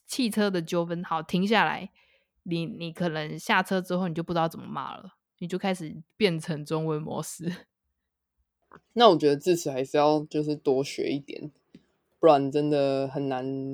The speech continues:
Speaker 2: 人家在骂你，你可能听不懂。
Speaker 1: 啊，可是可丽姐她在讲台语的时候，真的就是也是可以连环炮的。还有一个很经典的就是那个杨秀慧，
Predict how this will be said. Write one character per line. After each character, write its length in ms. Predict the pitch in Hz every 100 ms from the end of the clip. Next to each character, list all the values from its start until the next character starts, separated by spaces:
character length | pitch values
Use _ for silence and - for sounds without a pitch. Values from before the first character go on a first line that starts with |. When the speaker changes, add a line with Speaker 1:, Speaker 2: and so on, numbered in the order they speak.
| 135 -
Speaker 2:
人 160 | 165
家 80 | 170
在 100 | 190
骂 220 | 190 180
你， 160 | 147 131
你 100 | 139
可 100 | 156
能 100 | 139
听 180 | 131 139
不 60 | 143
懂。 360 | - - - 135 _ _ _ _ _ _ _ _ _ _ _ _ _ -
Speaker 1:
啊， 60 |
可 100 | 185 277
是 80 |
可 140 | 359 294
丽 160 | 254
姐 100 | 240
她 140 | 190 226
在 140 | 233
讲 560 | 226 180 170 160 156 156 _ _ _ _ _ _ -
台 260 | - 175 190
语 240 | 233 160
的 140 | 160
时 120 | 156 170
候， 360 | 170 202 180 175 -
真 120 | 196
的 120 | 196
就 160 | 185 185
是 120 | 185
也 80 | 156
是 100 | 180
可 120 | 196
以 60 | 170
连 220 | 147 156
环 200 | 170 151
炮 280 | 151 170 143
的。 200 | - - _ _
还 120 | -
有 60 | 277
一 40 | 240
个 140 | 214
很 160 | 165 156
经 240 | 180 196
典 180 | 196 143
的 80 | 135
就 140 | 156
是 120 | 175
那 120 | 180 175
个 420 | 165 147 147 151 _ _ _ -
杨 240 | 165 160
秀 300 | - 208 170
慧， 380 | 170 190 143